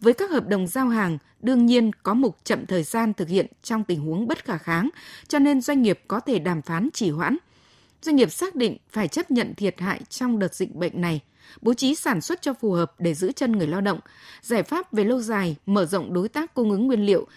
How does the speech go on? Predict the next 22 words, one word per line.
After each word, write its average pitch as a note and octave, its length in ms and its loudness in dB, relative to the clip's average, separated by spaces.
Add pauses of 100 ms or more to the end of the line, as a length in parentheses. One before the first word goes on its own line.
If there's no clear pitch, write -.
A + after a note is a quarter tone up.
(140)
chỉ A#3+ 200 0
là F#3 120 2
một F#3+ 160 -2
phần F#3 220 0
nhỏ F#3 360 0
khi C#4 140 -2
mà G3 120 0
tương A#3 220 0
lai A3+ 140 -2
Trung A3 220 -4
Quốc D#4 280 -4
vẫn F#3+ 200 -2
là D4 140 0
nguồn F#3 240 -2
cung A3+ 200 -6
cấp - 160 -6
nguyên A#3 260 2
liệu, G3+ 180 2 (120)
phụ G#3+ 180 0
liệu F#3 240 2
lớn F3+ 260 0
nhất. F4+ 200 -2